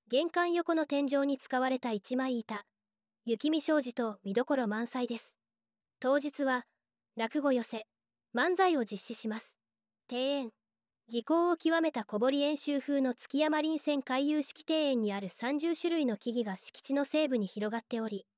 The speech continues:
四季折々の姿を映し出します。当日は、見どころ案内や石猫探しなどを実施します。玄関、歌舞伎門から書院の玄関に向かってまっすぐ伸びた通路は、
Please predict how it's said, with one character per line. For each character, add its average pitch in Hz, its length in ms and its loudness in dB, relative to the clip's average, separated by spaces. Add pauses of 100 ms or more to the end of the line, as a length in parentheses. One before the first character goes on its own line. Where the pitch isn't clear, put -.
(520)
四 - 160 -8
季 285 120 2
折 285 220 4
々 285 160 2
の 254 120 2
姿 269 420 -2
を 180 80 -4
映 - 80 -14
し - 180 -10
出 226 100 -6
し - 120 -8
ま 220 120 -6
す。 - 160 -12 (600)
当 262 180 2
日 269 260 -2
は、 240 220 0 (460)
見 220 120 0
ど 294 120 6
こ 349 120 4
ろ 330 120 4
案 330 160 2
内 294 220 2
や 196 100 -2
石 190 220 -4
猫 330 200 2
探 330 220 2
し - 120 -4
な 240 120 0
ど 214 100 -2
を 185 80 -4
実 190 160 -10
施 - 160 -8
し - 140 -6
ま 220 100 -6
す。 - 180 -12 (520)
玄 311 180 0
関、 233 300 -8 (560)
歌 254 140 0
舞 330 100 2
伎 370 140 4
門 349 180 0
か 254 120 -2
ら 208 100 -2
書 254 180 -2
院 320 160 2
の 320 120 0
玄 320 200 0
関 262 220 0
に 214 100 0
向 196 80 -2
か 226 120 -6
っ - 60 -4
て 214 140 -4
ま 196 140 -4
っ - 20 -8
す - 200 -4
ぐ 302 100 0
伸 254 140 0
び 247 100 0
た 202 100 -8
通 247 240 0
路 226 60 -2
は、 185 260 -8